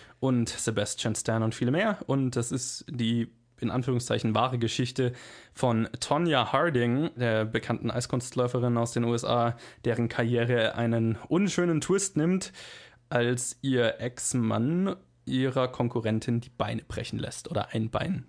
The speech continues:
brechen lässt. Und ich meine, das ist so die große Frage immer, wie viel hat sie davon gewusst und so weiter. Ähm, der Film hat da eine eigene Stellung dazu, aber lässt auch viel offen. Ähm, ich glaub, ja,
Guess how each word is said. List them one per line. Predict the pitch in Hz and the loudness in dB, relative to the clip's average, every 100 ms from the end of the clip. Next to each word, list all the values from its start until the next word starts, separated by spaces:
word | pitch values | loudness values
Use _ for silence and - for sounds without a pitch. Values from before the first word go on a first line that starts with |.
| - | -12
brechen | - 135 156 | -10 -8 -6
lässt. | 165 - - - _ - _ - | -8 -10 -16 -18 _ -20 _ -4
Und | 127 120 107 - | 0 0 0 -2
ich | 127 | 0
meine, | 113 110 | 2 0
das | 120 | -2
ist | 117 | -2
so | 117 | 0
die | 110 | 0
große | - 110 110 104 - - - - - _ | 0 2 2 0 -2 -16 -20 -20 -20 _
Frage | - 110 113 | -2 0 2
immer, | 110 113 104 | 0 2 2
wie | 117 | 0
viel | - 120 107 | 0 2 2
hat | 113 | 0
sie | 123 | 0
davon | 107 - 113 | 0 0 0
gewusst | 113 117 - - | 2 0 -2 -2
und | 120 | -2
so | 113 107 | 0 2
weiter. | 110 107 127 135 - | 2 2 0 -2 -2
Ähm, | 123 110 110 | 0 2 2
der | 110 | 0
Film | - 135 135 131 123 - - - _ _ _ | 2 2 2 0 -4 -12 -20 -20 _ _ _
hat | - 147 - | -4 -2 2
da | 147 | 4
eine | 143 - | 4 2
eigene | 147 151 151 | 2 2 2
Stellung | 156 151 147 | 2 2 2
dazu, | 139 - 160 180 226 | 0 -2 0 0 0
aber | 127 135 131 | 0 2 0
lässt | 123 - | -2 -6
auch | - | -6
viel | 123 123 | -2 -2
offen. | 123 151 147 156 | -2 -2 -2 -4
Ähm, | 120 123 123 123 120 - - | -6 -4 -2 0 -2 -6 -20
ich | - | -16
glaub, | - 120 - - _ - - - - | -6 -4 -6 -12 _ -20 -20 -20 -6
ja, | - 104 | 0 0